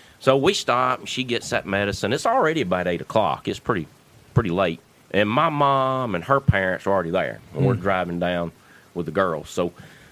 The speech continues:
Speaker 1: we, she gets the milk and gets that medicine. She comes out to the car and opens it up. And I'm supposed to take, like, three, um, a pack of 'em three times a day. So I just go ahead and pop a couple in my mouth.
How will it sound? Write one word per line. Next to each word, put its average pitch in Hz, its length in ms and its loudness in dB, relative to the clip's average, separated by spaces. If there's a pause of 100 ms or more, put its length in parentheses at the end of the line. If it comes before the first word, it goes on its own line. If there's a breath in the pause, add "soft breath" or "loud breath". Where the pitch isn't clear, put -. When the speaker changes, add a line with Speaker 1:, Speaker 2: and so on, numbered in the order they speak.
(180 loud breath)
Speaker 1:
we, 156 200 2
she - 180 -2
gets 156 220 0
the 143 100 -6
milk 123 400 -2
and 107 80 -4
gets 117 160 -2
that 110 120 -2
medicine. 107 420 -2
She 123 140 -8
comes 110 200 -6
out 107 140 -2
to 110 60 -10
the 101 80 -6
car 101 480 0
and 90 120 -6 (240)
opens - 260 -2
it 98 80 0
up. 98 260 4
And 104 60 0
I'm 107 60 0
supposed - 280 -6
to 101 60 0
take, 95 120 0
like, - 180 -4 (240)
three, 104 380 0
um, 80 340 -6
a - 60 -6
pack 101 280 0
of 95 80 0
'em 87 240 -4 (120)
three 101 140 -2
times 92 320 -2
a 85 40 -6
day. 85 280 0
So 92 260 -4 (320 soft breath)
I 139 100 6
just 175 120 0
go 131 80 0
ahead 123 120 0
and 98 100 -8
pop 110 200 0
a - 40 -20
couple 98 260 -2
in 90 60 -2
my 87 60 -2
mouth. 90 300 -2